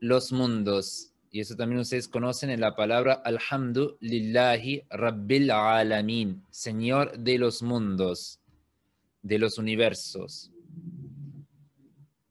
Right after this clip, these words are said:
Em, y obviamente es en el contexto que el pueblo de Israel fue elegido, favorecido por Dios en aquella época, pero cuando ellos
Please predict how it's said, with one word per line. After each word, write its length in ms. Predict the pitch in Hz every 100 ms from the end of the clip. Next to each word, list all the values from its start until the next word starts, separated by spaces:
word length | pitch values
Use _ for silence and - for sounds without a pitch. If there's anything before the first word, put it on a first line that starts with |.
| _ _ _
Em, 680 | 127 131 135 139 139 143 - _
y 120 | 143
obviamente 560 | 147 156 175 175 190 190 160
es 140 | 156
en 80 | 151
el 180 | 139 147
contexto 680 | 127 139 147 - 170 170 -
que 220 | - 127 123
el 120 | 120
pueblo 600 | 143 147 147 160 165 -
de 260 | 123 117 123
Israel 460 | 120 - 127 143
fue 300 | 151 - 156
elegido, 640 | 151 135 143 143 143 160 -
favorecido 800 | - 127 123 123 120 135 135 139
por 180 | 120 107
Dios 480 | 120 131 139 - - -
en 120 | 117
aquella 520 | 113 - 131 - 131
época, 760 | 131 135 127 110 139 143 156 - _ _ _ _
pero 360 | 117 113 113 110
cuando 280 | 117 110 120
ellos 600 | 151 143 160 156 -